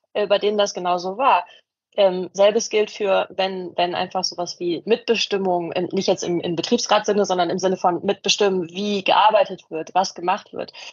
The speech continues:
ähm, oder auch eine, eine, eine Selbstverantwortung, Selbstorganisation, wenn ich da zu sehr gemicromanagt werde, und das gilt natürlich insbesondere für Wissensarbeiter, für AkademikerInnen, ähm, dass dann einfach ein, sich ein Frust, ähm,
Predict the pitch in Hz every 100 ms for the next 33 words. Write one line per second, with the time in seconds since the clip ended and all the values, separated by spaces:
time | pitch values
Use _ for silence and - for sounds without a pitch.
0 | _ 175 165 165 175 175 175 175 165 156
1 | 165 160 156 165 180 - - 196 202 170
2 | 165 165 175 180 - 175 170 160 160 -
3 | 165 160 165 160 185 180 196 - - _
4 | _ - 240 196 202 220 208 185 - 175
5 | 185 185 262 202 185 190 196 - - 185
6 | 196 190 165 151 170 - - 208 196 202
7 | 196 226 202 202 202 - 175 214 233 -
8 | 160 170 175 175 165 170 170 185 220 196
9 | 165 160 175 208 214 - - _ - 185
10 | 175 170 170 170 175 - - 185 185 190
11 | 180 180 175 185 - 180 - - - -
12 | 175 165 160